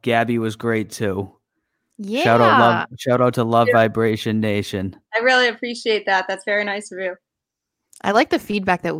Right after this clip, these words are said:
Speaker 2: that, that the girls get, too. It's nice that we're accepted.
Speaker 3: Yeah.
Speaker 1: Yeah,
Speaker 3: Really.
Speaker 1: buddy.
Speaker 2: Yeah, especially since you guys have been such a man-driven show, you know?
Speaker 1: Sh-
Speaker 2: It's good to have some ladies on here, and then the
Speaker 1: Got another
Speaker 2: audience
Speaker 1: one?
Speaker 2: is respectful.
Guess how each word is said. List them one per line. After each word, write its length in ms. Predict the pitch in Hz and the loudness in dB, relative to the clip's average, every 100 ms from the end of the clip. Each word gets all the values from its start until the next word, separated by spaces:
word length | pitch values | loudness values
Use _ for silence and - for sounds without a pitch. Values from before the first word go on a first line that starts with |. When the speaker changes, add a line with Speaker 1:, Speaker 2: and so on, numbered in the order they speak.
| - | -8
Speaker 2:
that, 220 | 175 - | -8 -6
that 160 | 160 - | -8 -10
the 60 | |
girls 380 | 156 156 151 151 | -8 -6 -6 -8
get, 300 | - 147 - | -8 -6 -6
too. 200 | - 160 80 | -8 -8 -8
It's 160 | - | -10
nice 240 | 196 220 277 | 0 2 2
that 140 | - | 0
we're 140 | 202 196 | 4 4
accepted. 720 | 160 - - 160 - 113 92 | 2 0 2 2 0 -4 0
Speaker 3:
Yeah. 40 | 466 - - _ | -2 -4 -10 _
Speaker 1:
Yeah, 160 | - 403 523 | -4 2 4
Speaker 3:
Really. 200 | - 214 | 4 4
Speaker 1:
buddy. 200 | 202 - - - - - _ _ | 2 -2 -8 -18 -18 -20 _ _
Speaker 2:
Yeah, 340 | 214 190 170 | 2 4 4
especially 380 | 175 240 269 302 | 2 0 2 2
since 200 | 262 240 | 2 2
you 120 | 226 | 2
guys 240 | 214 202 196 | 4 4 2
have 140 | 190 | 0
been 200 | 190 185 | 0 -2
such 320 | - 190 185 | 0 0 2
a 200 | 180 165 - | 2 0 0
man-driven 1200 | 175 175 165 151 151 - _ _ - 165 160 147 | -4 -4 -4 -6 -10 -20 _ _ -10 -10 -8 -12
show, 480 | - 170 151 123 - | -12 -8 -6 -8 -10
you 160 | 185 180 | -4 0
know? 280 | 185 180 175 | 4 4 2
Speaker 1:
Sh- 60 | - - _ | -8 -20 _
Speaker 2:
It's 80 | - | 4
good 200 | 240 220 | 4 6
to 80 | |
have 180 | 208 214 | 4 4
some 220 | - 196 | 2 -2
ladies 420 | 180 185 185 190 185 | 2 2 0 -2 0
on 160 | 180 | 0
here, 380 | 175 185 185 185 - - _ | 0 0 0 -2 -8 -20 _
and 160 | 185 180 | -2 2
then 140 | 180 | 2
the 40 | 175 | 2
Speaker 1:
Got 60 | |
another 160 | 180 185 | 4 4
Speaker 2:
audience 180 | 180 185 | 2 0
Speaker 1:
one? 80 | 180 | -2
Speaker 2:
is 200 | 175 - | -4 -4
respectful. 720 | 185 180 - 208 202 - 220 | -2 -2 2 4 4 4 2